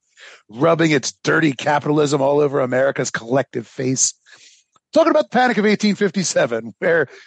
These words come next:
speculation ruined thousands of ordinary people's lives.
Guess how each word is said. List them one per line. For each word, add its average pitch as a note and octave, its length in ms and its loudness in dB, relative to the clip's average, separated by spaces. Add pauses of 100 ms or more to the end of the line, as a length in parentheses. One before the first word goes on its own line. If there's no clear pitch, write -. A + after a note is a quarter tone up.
speculation A3 760 2
ruined E3+ 320 2
thousands E3+ 680 0
of D3 100 0
ordinary D#3+ 380 0
people's D3 280 -4
lives. G#2+ 440 -2